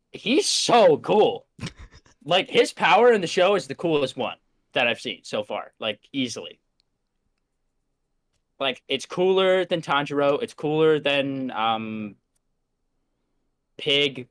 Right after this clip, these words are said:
Speaker 1: Inosuke. Um,
Speaker 2: The funny thing is, I've never seen the show. I knew who you were talking about when you s-, when you said
Speaker 1: Oh.
Speaker 2: Pig. <laughs>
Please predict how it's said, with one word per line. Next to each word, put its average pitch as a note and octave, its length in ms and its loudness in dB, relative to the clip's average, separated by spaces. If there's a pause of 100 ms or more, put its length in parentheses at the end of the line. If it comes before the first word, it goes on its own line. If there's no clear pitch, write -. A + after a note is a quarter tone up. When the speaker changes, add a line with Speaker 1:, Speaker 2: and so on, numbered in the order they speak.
Speaker 1:
Inosuke. D3 640 -2 (360)
Um, B2 480 0 (1080)
Speaker 2:
The D#3 120 -4
funny E3 200 2
thing G3+ 140 -2
is, F3 220 -2
I've C#3+ 320 0
never C3+ 280 0
seen C3+ 200 -6
the C3+ 100 -4
show. B2+ 280 -2
I B2+ 140 0
knew B2+ 300 -4
who B2 120 -6
you A#2+ 120 -6
were A2+ 80 -8
talking A2+ 300 -8
about G#2+ 240 -12
when A#2+ 120 -8
you A#2 100 -8
s-, - 200 -12 (160)
when C#3+ 140 -2
you C#3+ 80 0
said C3+ 180 4
Speaker 1:
Oh. - 60 -10
Speaker 2:
Pig. A#2+ 500 -6 (800)
<laughs> E3 100 -6